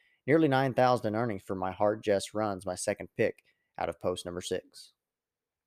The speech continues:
And for third, I'll go to the one, Owens Wee Beastie at four to one, a filly by Jumpin' Chick out of Fancy Easter,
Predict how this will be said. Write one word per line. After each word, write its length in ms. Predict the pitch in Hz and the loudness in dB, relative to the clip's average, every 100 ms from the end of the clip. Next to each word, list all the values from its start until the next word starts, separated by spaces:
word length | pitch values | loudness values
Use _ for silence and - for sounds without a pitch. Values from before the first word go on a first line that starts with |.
| _ _ _ _ _ _ _ _ _ - | _ _ _ _ _ _ _ _ _ 0
And 180 | 131 151 | 2 2
for 100 | 139 | 6
third, 200 | 143 139 | 8 10
I'll 40 | |
go 80 | 131 | 8
to 60 | 120 | 6
the 80 | |
one, 280 | 117 127 139 127 | 4 4 2 4
Owens 320 | 139 156 127 | 4 4 4
Wee 140 | 123 | 4
Beastie 460 | 104 135 135 113 104 | 4 2 2 2 2
at 120 | 95 | 2
four 180 | 110 104 | 2 4
to 80 | 98 | 2
one, 220 | 104 123 | 2 2
a 60 | |
filly 240 | 113 110 107 | 2 2 4
by 180 | 98 98 | 4 4
Jumpin' 400 | 110 104 95 90 | 2 0 -2 -2
Chick 340 | 113 117 - | 2 2 4
out 140 | 92 | 4
of 160 | 87 - | 4 0
Fancy 320 | 104 107 101 95 | -2 0 -2 -2
Easter, 320 | 104 - 92 | -2 -4 -6